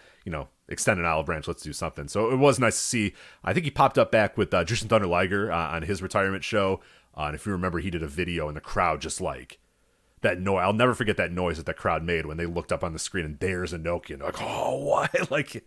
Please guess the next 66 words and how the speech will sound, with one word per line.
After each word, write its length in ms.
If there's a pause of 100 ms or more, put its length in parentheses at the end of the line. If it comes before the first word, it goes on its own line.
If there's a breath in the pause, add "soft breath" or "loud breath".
(320 loud breath)
we 80
thought 220
he 60
was 140
never 200
gonna 100
be 80
set 240
again. 320
Like, 140
'cause 100
he 140
became 420
really, 240
like, 220
a 60
toxic 600
word 400
that, 160
like, 180 (260 loud breath)
the 100
word 340
and 100
the 60
name 280
became 220
kinda 200
toxic 400
in 60
New 80
Japan 260
just 120
'cause 140
of 80
how 140
dire 400
things 240
got. 340 (260 soft breath)
Uh, 160
but 80
it 40
was 180
nice 260
over 140
the 60
last 180
couple 220
of 20
years 240
that, 200
that 120
it 140
seemed 140
to 80
cool 220
down 160
a 60
little 160
bit 300
and, 180
and 100
he 60
could 120
be 60
celebrated 560
for, 220